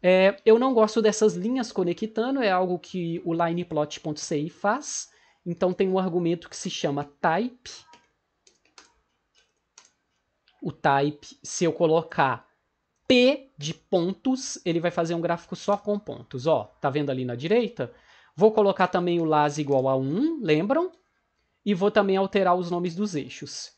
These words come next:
Xlab igual a espécie, ylab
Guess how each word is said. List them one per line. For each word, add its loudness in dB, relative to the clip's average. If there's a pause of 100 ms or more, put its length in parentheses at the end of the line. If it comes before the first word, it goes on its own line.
(140)
Xlab -2 (340)
igual -2
a -6 (320)
espécie, -4 (1400)
ylab -4